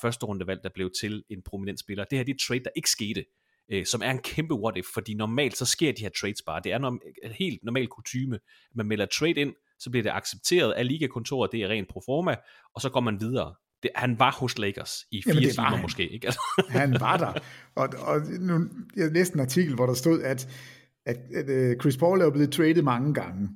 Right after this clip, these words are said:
Speaker 2: og så er jeg lige inde og, og bare lige tjekke op på det. Han er faktisk blevet traded seks gange. Altså Hornets, Clippers, Clippers, Rockets, Rockets, Thunder,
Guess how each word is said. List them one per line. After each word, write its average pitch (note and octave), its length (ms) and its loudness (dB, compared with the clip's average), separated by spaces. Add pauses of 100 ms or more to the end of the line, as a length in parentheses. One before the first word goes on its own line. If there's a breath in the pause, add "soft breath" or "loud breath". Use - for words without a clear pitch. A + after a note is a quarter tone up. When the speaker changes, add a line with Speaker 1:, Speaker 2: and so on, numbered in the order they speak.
(100)
Speaker 2:
og - 60 -2
så D3 100 2
er C#3+ 40 4
jeg C3 100 4
lige C3 100 4
inde B2+ 220 4
og, C3 160 -2
og C3 120 -6
bare A#2+ 140 0
lige A#2+ 120 2
tjekke A#2 260 0
op B2 100 0
på A2+ 100 2
det. G2+ 100 -4
Han A2 120 -2
er A2 40 -2
faktisk C3 220 0
blevet A#2+ 180 0
traded C3 260 2
seks - 420 -2
gange. G2 360 -4 (560)
Altså A2+ 160 -6
Hornets, A3+ 380 2
Clippers, D3 300 2 (260)
Clippers, A3 320 0
Rockets, B2+ 340 0 (240)
Rockets, - 400 -4
Thunder, F#3 340 2